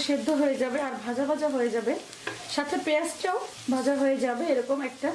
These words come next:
ব্রাউনি কালার দেখা যাবে। গাজর কুচি দিয়ে দিচ্ছি এক কাপ, দিচ্ছি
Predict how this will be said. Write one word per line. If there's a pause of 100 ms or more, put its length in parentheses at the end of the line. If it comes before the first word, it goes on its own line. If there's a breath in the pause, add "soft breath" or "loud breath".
(160)
ব্রাউনি
কালার
দেখা
যাবে। (360)
গাজর
কুচি (320)
দিয়ে
দিচ্ছি (180)
এক
কাপ, (500)
দিচ্ছি